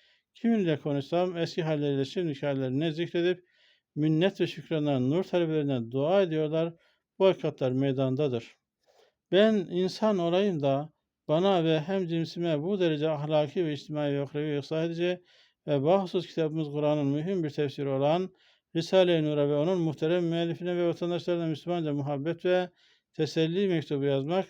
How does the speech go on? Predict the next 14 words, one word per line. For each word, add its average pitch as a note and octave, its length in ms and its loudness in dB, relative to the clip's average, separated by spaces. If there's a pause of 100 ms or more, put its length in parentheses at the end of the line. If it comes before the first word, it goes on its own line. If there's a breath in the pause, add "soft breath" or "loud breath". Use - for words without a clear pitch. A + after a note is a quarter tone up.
(440)
bir F#3 140 4
siyaset D#3 460 0
mevzu D3 260 -2
olacağına C3+ 420 0
hayret D3 360 -2
ediyorum. B2 420 -6 (460)
İşte G#3+ 320 0
bu G#3 80 -2
hayret G#3+ 400 0
ediyorum F#3 380 2
ki C3 340 -6 (480)
böyle G3+ 300 6
suç - 260 -10
olmaz. D#3 600 -2